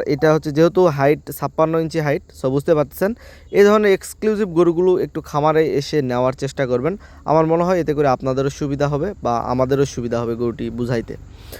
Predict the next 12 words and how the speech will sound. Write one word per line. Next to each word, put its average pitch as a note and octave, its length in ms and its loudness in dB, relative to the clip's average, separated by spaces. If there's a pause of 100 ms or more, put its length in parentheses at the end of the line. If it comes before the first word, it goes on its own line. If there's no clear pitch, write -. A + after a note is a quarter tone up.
(140)
ভিডিওতে C3+ 300 2
সব C#3 220 -4
কিছু C#3 180 -4
ক্লিয়ার C#3 300 2
বোঝা C3 240 2
যায় B2+ 140 2
না, G#3+ 160 -4 (100)
তারপর C3 320 -2
যতটুকু D#3 460 -4
পারছি D#3+ 480 -2 (340)
চেষ্টা B2 260 -4
করছি। - 280 -12